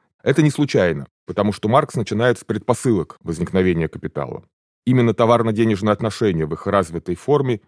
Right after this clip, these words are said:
и являются той основой, на которой капитал возникает, в рамках которой он функционирует. То есть, чтобы понять, что такое капитал, как он работает,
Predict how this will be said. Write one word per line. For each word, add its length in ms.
и 80
являются 680
той 220
основой, 460
на 140
которой 340
капитал 460
возникает, 680
в 60
рамках 320
которой 480
он 140
функционирует. 800
То 100
есть, 120
чтобы 260
понять, 300
что 180
такое 280
капитал, 520
как 220
он 80
работает, 640